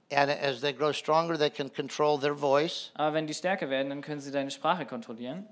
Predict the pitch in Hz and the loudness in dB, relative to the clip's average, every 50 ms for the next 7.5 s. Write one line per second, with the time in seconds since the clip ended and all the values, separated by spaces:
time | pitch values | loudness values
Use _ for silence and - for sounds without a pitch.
0 | - 151 139 127 - - 165 160 156 151 - - 151 123 - - 165 165 175 170 | -4 -4 -4 -4 0 2 4 4 4 2 2 -2 -2 -2 0 -2 -2 0 0 -2
1 | 165 143 156 160 135 147 - _ - 156 127 151 160 160 156 151 147 143 - - | -4 -2 -4 -6 -6 -8 -16 _ -14 -6 0 2 4 4 4 2 0 -4 -6 -6
2 | - - 180 196 185 175 165 156 - - - - 160 151 143 143 147 - 151 151 | -2 2 4 6 8 8 6 6 2 -6 -10 -4 -2 -2 -2 -2 -6 -8 -10 -10
3 | - - - - 165 160 165 151 - 185 165 190 214 226 202 - 139 139 139 139 | -8 -6 0 4 6 6 6 4 0 0 2 2 2 2 0 -2 0 2 2 2
4 | 135 - 160 156 - 151 143 - - 151 139 - 143 139 135 143 139 139 123 - | 4 2 2 2 2 -2 -6 -6 -8 -8 -2 0 2 2 2 2 -2 -2 -2 0
5 | 127 127 127 139 143 175 180 160 127 107 90 - _ _ - 156 165 165 160 151 | 0 0 0 -2 0 2 2 2 0 -2 -8 -14 _ _ -4 -2 0 0 0 0
6 | 143 156 156 147 147 143 139 131 135 151 196 220 214 208 - - 139 135 139 151 | -2 -4 -4 -2 -2 -2 -2 -2 0 2 2 2 2 0 -2 -6 -10 -10 -10 -10
7 | 139 127 - 139 127 127 127 120 - - | -12 -10 -8 -8 -8 -8 -8 -12 -16 -18